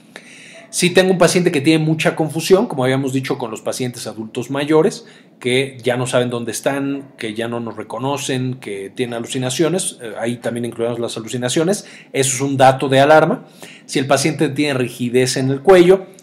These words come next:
o dificultad para respirar o dolor severo en cualquier sitio, todo eso me está indicando que hay una patología de base mucho más peligrosa. Si hay inflamación en cualquier sitio, por ejemplo, que el codo lo tenga inflamado o que tengo el dedo gordo del pie inflamado,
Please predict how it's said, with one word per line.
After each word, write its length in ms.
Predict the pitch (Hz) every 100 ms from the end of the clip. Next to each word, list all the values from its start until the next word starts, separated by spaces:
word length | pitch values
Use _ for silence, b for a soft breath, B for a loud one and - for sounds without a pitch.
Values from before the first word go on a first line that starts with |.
| _
o 120 | - 127
dificultad 680 | 117 131 123 113 139 139
para 180 | 143 139
respirar 760 | 135 131 - 151 170 170 - - -
o 140 | 120
dolor 280 | 120 123 135
severo 360 | - 135 139 143
en 80 |
cualquier 400 | 131 120 - 160
sitio, 400 | 160 214 - 220
todo 300 | 214 196 180
eso 120 | 180 180
me 80 |
está 160 | 139 160
indicando 460 | 160 151 160 156 151
que 100 | 147
hay 60 |
una 180 | 151 143
patología 540 | 135 135 104 - 123
de 80 | 123
base 340 | 123 131 160 160 B _
mucho 380 | 135 147 127 131
más 220 | 113 117
peligrosa. 640 | - 107 101 107 123 - - _ B B B B B B
Si 140 | - 175
hay 120 | 185
inflamación 500 | 180 175 143 139 170
en 100 | 170
cualquier 540 | 170 117 - 165 160
sitio, 360 | 156 160 151 233
por 100 | 131
ejemplo, 180 | 127 127
que 80 | 107
el 100 | -
codo 260 | 143 139
lo 100 | 123
tenga 180 | 120 123
inflamado 640 | 120 107 101 127 139 139
o 120 | 123 113
que 100 | -
tengo 300 | 120 120 117
el 100 | 113
dedo 220 | 135 127
gordo 260 | 127 123
del 100 | 110
pie 140 | 107 113
inflamado, 560 | 113 110 117 131 180